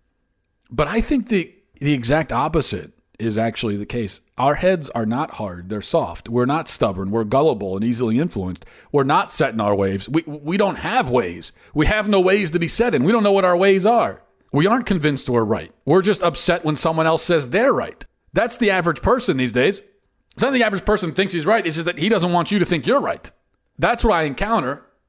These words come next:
Someone comes up to me and says, "Oh, you're not right about that." Okay, well, then tell me why I'm wrong. "Well, I don't know why you're wrong. I just, I just don't want you to think you're right. I want you to join me on this train of, uh,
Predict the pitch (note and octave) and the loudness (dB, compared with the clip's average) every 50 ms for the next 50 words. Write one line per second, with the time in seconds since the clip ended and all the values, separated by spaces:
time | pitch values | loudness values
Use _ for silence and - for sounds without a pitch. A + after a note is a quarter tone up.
0 | _ _ - - G3 G3+ G#3 - G3+ G3+ F3 F3+ G3+ G#3 G#3 F#3 F3 D3 E3+ D#3+ | _ _ -6 -4 0 0 0 0 0 0 2 0 0 0 2 0 2 2 2 2
1 | F3+ G3+ G#3 F#3+ F3 E3 F#3 G3 F#3 F3 D#3+ F3 F#3+ F3+ D#3 C3+ A#2+ - A#2+ A#2 | 2 2 2 2 2 2 2 2 2 2 4 2 2 2 2 2 2 2 2 2
2 | D3 G#3 G3 - D#3+ E3+ F3 E3+ E3+ D#3 E3+ F3+ F#3 F3 E3+ E3+ E3+ F3 G#3 A#3 | 2 2 2 2 2 2 2 2 0 0 0 2 2 2 2 2 4 4 2 2
3 | E3+ A2+ G2 B2+ C3 C3 B2+ - B2 D#3+ A3+ G3 D#3 C3+ B2+ B2+ B2 B2+ B2+ A#2+ | 2 2 2 2 2 2 0 0 0 2 2 2 2 0 0 2 2 2 2 2
4 | D3+ F#3+ A3+ G3 D3 B2+ B2+ C#3 C3+ - - - - D3+ G3 F#3 - - D#3+ D#3 | 2 2 2 2 0 0 0 -2 -4 -4 -6 -4 -2 -2 -2 0 0 0 2 2
5 | D#3 D#3 C#3+ E3 F3 D#3+ - F#3 F3 D3+ - - A3+ C4 A3 D3 - F2+ - - | 2 2 2 0 0 0 0 0 0 2 2 4 4 4 2 0 -2 -4 -6 -12
6 | _ _ _ _ _ _ _ _ _ - - F#3 A#3 G#3+ G#3+ A3+ G3+ G#3 A3+ G#3 | _ _ _ _ _ _ _ _ _ -2 0 2 4 4 2 2 2 2 2 2
7 | G3+ D#3+ D3+ C3 C3+ F3+ G#3 A#3+ A#3+ A3+ A3 F3+ D#3 B2+ A#2 B2 B2 B2+ D3+ D3+ | 0 0 -2 0 2 2 4 4 4 4 2 2 2 0 0 0 0 0 2 2
8 | D#3 D3 - - - - - - F#3 G3 G3+ G3+ G3+ G3 F3 D#3+ D3+ C3 A#2 C#3 | 2 0 0 -2 -4 -4 -2 -2 0 2 2 4 4 4 4 4 2 2 2 4
9 | C3+ C3 B2+ B2 A#2 | 4 6 4 4 2